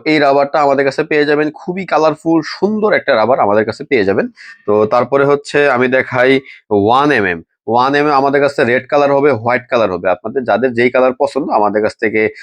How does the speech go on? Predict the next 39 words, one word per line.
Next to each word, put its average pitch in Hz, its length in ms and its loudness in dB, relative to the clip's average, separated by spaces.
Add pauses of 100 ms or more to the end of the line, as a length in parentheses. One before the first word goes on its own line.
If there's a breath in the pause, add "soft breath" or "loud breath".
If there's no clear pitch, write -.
(140)
সংগ্রহ 120 500 0
করে 120 200 0
নিতে 123 240 -2
পারবেন। 123 300 0
এই 117 60 0
যে 110 100 -2
দুই 120 220 0
কালারের 123 360 2
এটা, 113 160 -2 (720)
এটা 117 160 0
হচ্ছে 117 140 0
ওয়ান 110 320 2
এম 127 100 2
এম। 180 120 -2 (340 loud breath)
তো 104 100 0
ওয়ান 120 200 2
এম 135 80 2
এম 135 100 -2
টা 147 80 0
আমাদের 127 240 0
কাছে 135 180 -4
পেয়ে 139 220 0
যাবেন। 127 240 0 (300 loud breath)
তারপরে 123 300 0
হচ্ছে 139 200 0
ওয়ান 127 280 2
পয়েন্ট 143 260 -2
টু, 120 260 0 (300 soft breath)
ওয়ান 147 240 -2
পয়েন্ট 165 260 -4
টু 165 220 0
এই 143 140 4
যে 104 160 -2 (260)
এটা 117 200 -2
হচ্ছে 135 200 0
ওয়ান 123 240 0
পয়েন্ট 127 220 0
টু 113 100 -4
সবুজটা। - 520 -4